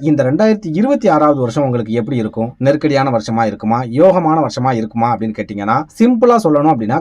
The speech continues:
கன்னிராசிக்காரங்களுக்கு ரொம்ப, ரொம்ப யோகமான ஒரு வருஷமா இருக்க போகுது. எல்லா வகையிலயும் உங்களுக்கு முன்னேற்றத்தை கொடுக்கக்கூடிய ஒரு வருஷமா இந்த ரெண்டாயிரத்தி இருபத்தி ஆறு இருக்க போகுது. ராகு கேதுக்கள் ஒரு சில பிரச்சனைகளை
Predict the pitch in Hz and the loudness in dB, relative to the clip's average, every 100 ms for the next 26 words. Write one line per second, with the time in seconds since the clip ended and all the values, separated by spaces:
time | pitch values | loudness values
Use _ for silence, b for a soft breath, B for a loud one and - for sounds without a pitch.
0 | 135 117 143 131 110 113 110 113 123 180 | -4 -4 -2 -4 -4 -6 -4 -6 -4 0
1 | 160 190 208 220 208 170 185 139 156 190 | 4 4 4 4 4 4 2 2 4 6
2 | 214 196 156 156 147 117 113 131 127 113 | 6 4 2 2 0 0 -2 -2 -2 -4
3 | 113 110 117 113 131 233 120 139 151 180 | -4 -4 -4 -2 -2 -2 0 4 4 6
4 | 196 175 156 180 170 123 113 120 139 175 | 4 4 2 2 2 0 -2 0 2 2
5 | 151 143 127 123 127 135 127 113 113 127 | 0 -4 -4 -4 -4 -2 -2 0 -2 -2
6 | 127 123 110 110 127 113 113 110 123 110 | -2 0 0 0 -2 -4 -4 -2 -4 -2
7 | 110 117 120 110 113 113 110 104 135 220 | 0 0 0 -4 -6 -4 -4 -4 -2 -4
8 | _ 107 139 202 226 220 196 190 233 165 | _ -2 2 2 2 2 0 0 2 0
9 | - - 143 170 180 | 0 -2 -2 0 0